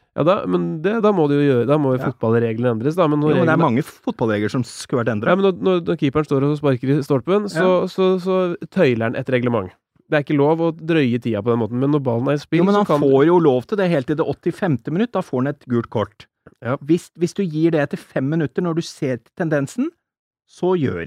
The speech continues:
Speaker 2: ikke han det mer, for hvis han da gjør det to ganger til, så får han rødt.
Speaker 1: Ja, men det, det er enig at det er mulig,
Speaker 2: Og det
Speaker 1: men
Speaker 2: er opp til dommeren.
Speaker 1: men nå snakker jeg om cornerflagg, eh, ståinga.
Speaker 2: Jo, men det blir akkurat det samme. Gå ut og gi
Speaker 1: Ja, men du
Speaker 2: kort.
Speaker 1: kan, da må du ha endret reglene på for, i for,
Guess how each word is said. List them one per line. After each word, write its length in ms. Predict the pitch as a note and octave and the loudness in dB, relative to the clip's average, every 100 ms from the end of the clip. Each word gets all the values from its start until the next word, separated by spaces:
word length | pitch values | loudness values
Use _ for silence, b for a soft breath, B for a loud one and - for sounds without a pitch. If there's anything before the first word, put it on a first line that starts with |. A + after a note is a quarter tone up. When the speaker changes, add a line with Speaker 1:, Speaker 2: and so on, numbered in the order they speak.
| G#2+ | -8
Speaker 2:
ikke 100 | C#3 | -6
han 160 | A2+ A2 - | -6 -6 -6
det 160 | A2 | -4
mer, 160 | C#3+ G3 | -4 -6
for 80 | F3+ | -8
hvis 320 | E3 E3 - | -6 -6 -6
han 80 | E3+ | -4
da 80 | D#3+ | -2
gjør 220 | C#3+ D#3 | -2 -2
det 60 | - _ _ _ _ _ | -8 _ _ _ _ _
to 80 | C#3+ | -6
ganger 160 | D3 C#3+ | -4 -4
til, 140 | G#3 D4 | -8 -14
så 60 | - | -10
får 80 | E3 | -6
han 60 | C3 | -6
rødt. 300 | G2 _ _ D3 | -6 _ _ -2
Speaker 1:
Ja, 120 | F#3 | 0
men 120 | G3+ F3+ | 0 -2
det, 80 | F#3 | -4
det 80 | E3+ | -2
er 60 | G3 | 0
enig 120 | C#3+ | -2
at 60 | D3 C#3 | -4 -2
det 80 | F#3 | -2
er 220 | A3 G3+ F#3+ E3+ | 0 0 0 0
mulig, 80 | D#3 | 2
Speaker 2:
Og 60 | C#3 | 4
det 60 | |
Speaker 1:
men 80 | F#3 | 4
Speaker 2:
er 120 | B3+ A#3+ - | 2 -2 -6
opp 60 | |
til 140 | - E3+ | 0 2
dommeren. 300 | C#3 G3 C3 | 2 0 -2
Speaker 1:
men 80 | E3+ | -2
nå 60 | F#3 | 0
snakker 240 | F#3+ D3 | 0 0
jeg 60 | D3 | 0
om 60 | D3 | 0
cornerflagg, 480 | A2+ A#2 C3 B2+ B2+ | 0 0 0 0 0
eh, 140 | B2+ B2+ | 0 -2
ståinga. 220 | - F#3+ | 2 4
Speaker 2:
Jo, 60 | C4+ | 4
men 80 | C4+ | 2
det 120 | A3 A3 | 2 0
blir 140 | - | -4
akkurat 300 | - - E3 | -6 -4 -4
det 60 | E3+ | -4
samme. 300 | - A2+ A2+ A#2 A#2+ - | -4 -4 -4 -8 -14 -8
Gå 120 | C4 C#4+ | -4 -4
ut 140 | A3 A#3+ | -4 -4
og 60 | A#3 | -4
gi 60 | |
Speaker 1:
Ja, 320 | A3 _ _ F3 | -6 _ _ -2
men 20 | |
du 80 | G#3 | 0
Speaker 2:
kort. 220 | F#3+ D#3+ | 0 -2
Speaker 1:
kan, 80 | - - | -4 -4
da 140 | E3 F#3+ | 0 0
må 80 | F#3 | 2
du 80 | F3+ | 2
ha 40 | F#3 | 2
endret 220 | C#3+ C3+ | 0 2
reglene 240 | C3 B2 C#3 | 2 0 0
på 20 | |
for, 100 | C#3 | 0
i 160 | A#2 C#3+ | 2 2
for, 240 | D3 B2+ | 2 0